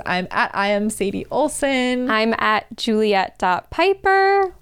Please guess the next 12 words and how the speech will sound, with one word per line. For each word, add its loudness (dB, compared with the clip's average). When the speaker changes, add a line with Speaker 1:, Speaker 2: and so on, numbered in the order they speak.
Speaker 1:
We 0
have 2
a -2
beautiful 0
website, 0
goddess 2
hangs 0
dot -2
com, 0
and 0
it 0
has 0